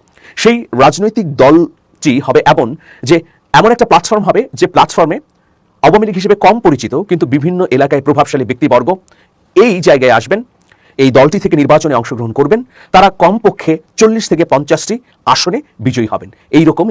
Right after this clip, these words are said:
একটি পরিকল্পনাও চলছে বলে বিভিন্ন সূত্র নিশ্চিত করছে। প্রিয় দর্শক, তার মানে এই নির্বাচনকে ঘিরে মার্কিন যুক্তরাষ্ট্র এবং আমাদের প্রতিবেশী রাষ্ট্রের চিন্তার মধ্যে একটা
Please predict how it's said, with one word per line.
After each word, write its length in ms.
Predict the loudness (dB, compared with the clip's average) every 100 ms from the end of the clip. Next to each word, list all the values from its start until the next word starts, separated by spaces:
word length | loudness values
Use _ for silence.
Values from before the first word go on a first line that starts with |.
| -6
একটি 180 | -8 -8 -4
পরিকল্পনাও 480 | -4 -4 -4 -4 -6 _ _ -2
চলছে 260 | 2 2 2 2
বলে 120 | 0 -2
বিভিন্ন 200 | -6 -6 -8
সূত্র 220 | -10 -2 -2 -2 _ _ -2
নিশ্চিত 300 | -2 -2 -4 -6
করছে। 220 | -8 -12 -14 _ _ -2
প্রিয় 140 | 0 0
দর্শক, 200 | -4 -12 _ 0
তার 100 | 2 4
মানে 120 | 2 0 _ 2
এই 60 | 4
নির্বাচনকে 420 | 6 4 4 -2 0
ঘিরে 160 | 2 2 _ _ _ _ _
মার্কিন 240 | 0 0 0
যুক্তরাষ্ট্র 360 | 2 0 0 -4 -2 -4
এবং 120 | -2 -4 -14 0 2
আমাদের 240 | 4 2 0 _ 0
প্রতিবেশী 440 | 0 2 -2 -2 -4 -6 -10 -2
রাষ্ট্রের 360 | -2 0 0 0 -2
চিন্তার 300 | 0 0 0
মধ্যে 220 | -4 -6 -8 -6
একটা 140 | -4